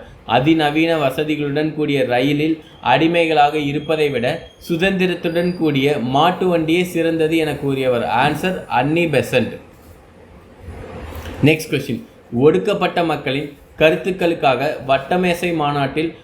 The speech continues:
குரல் கொடுத்தவர். ஒடுக்கப்பட்ட மக்களின் கருத்துக்களுக்காக வட்டமேசை மாநாட்டில் குரல் கொடுத்தவர்.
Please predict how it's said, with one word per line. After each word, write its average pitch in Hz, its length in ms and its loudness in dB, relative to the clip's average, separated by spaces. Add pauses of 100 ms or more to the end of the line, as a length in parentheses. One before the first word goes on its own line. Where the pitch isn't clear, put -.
(140)
குரல் 175 380 4
கொடுத்தவர். 135 540 0 (320)
ஒடுக்கப்பட்ட 156 600 2
மக்களின் 151 440 0
கருத்துக்களுக்காக 139 840 0 (300)
வட்டமேசை 175 760 0
மாநாட்டில் 156 560 -2 (280)
குரல் 175 340 2
கொடுத்தவர். 131 500 2